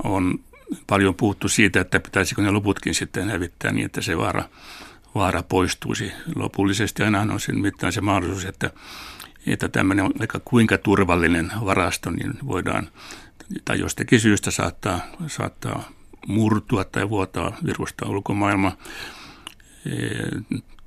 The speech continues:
tästä nyt ei kuitenkaan vielä ole päästy yksimielisyyteen, koska toisaalta halutaan säilyttää, eh, viruskantaa, eh, jotta siitä voitaisiin ehkä vielä oppia jotakin tämän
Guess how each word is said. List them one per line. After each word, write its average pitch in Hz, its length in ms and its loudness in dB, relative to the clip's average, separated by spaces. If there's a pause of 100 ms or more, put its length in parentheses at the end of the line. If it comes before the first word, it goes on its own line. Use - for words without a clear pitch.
(240)
tästä - 280 0
nyt 92 160 -4
ei 113 80 2
kuitenkaan 95 460 0
vielä 90 220 2
ole 92 140 0
päästy - 380 0
yksimielisyyteen, - 880 0
koska - 240 -8
toisaalta 90 500 0
halutaan 90 380 -2
säilyttää, 98 520 2
eh, - 1300 -8
viruskantaa, 98 760 0
eh, 104 400 -2 (260)
jotta - 240 -2
siitä 101 340 0
voitaisiin 101 500 0
ehkä 95 280 -2
vielä 98 220 0
oppia - 460 -4
jotakin - 520 -6
tämän - 280 -6